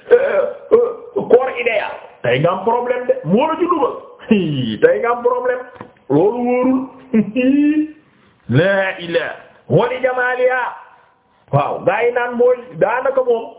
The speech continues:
Miss Góor ñi bu Miss Góor amoon mooy Miss Góor. <laughs> Attention, ñooñu ngay seet.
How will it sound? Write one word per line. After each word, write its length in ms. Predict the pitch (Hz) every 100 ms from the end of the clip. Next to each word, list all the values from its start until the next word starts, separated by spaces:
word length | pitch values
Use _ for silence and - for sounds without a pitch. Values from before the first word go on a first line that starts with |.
| -
Miss 340 | 127 220 262
Góor 280 | 254 254 254
ñi 100 | 233
bu 140 | 220
Miss 280 | 240 254 226
Góor 260 | 208 233 226
amoon 280 | 226 226 220
mooy 180 | 233 233
Miss 220 | 226 156
Góor. 320 | 135 123 - - - 190
<laughs> 60 | 156 - -
Attention, 600 | 214 269 254 254 277 247
ñooñu 180 | 262 269
ngay 200 | 277 269
seet. 180 | 220